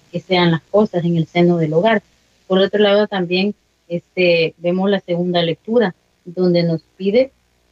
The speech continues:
<clears throat> este, que practiquemos las virtudes para llevar ese proyecto de Dios, comprenderse mutuamente y perdonarse.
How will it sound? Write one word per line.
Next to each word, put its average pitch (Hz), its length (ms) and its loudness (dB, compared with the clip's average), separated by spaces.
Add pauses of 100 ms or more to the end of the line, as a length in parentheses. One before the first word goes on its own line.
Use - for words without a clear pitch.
(100)
<clears throat> 190 440 -2
este, 175 640 2
que 175 100 -2
practiquemos 175 640 -2
las 202 120 0
virtudes 196 580 -2 (360)
para 185 180 2
llevar 170 280 2
ese 214 180 -8
proyecto 175 520 -2
de 160 120 -2
Dios, 220 300 0 (400)
comprenderse 185 1200 0
mutuamente 185 840 -2
y 196 100 0
perdonarse. 165 920 -4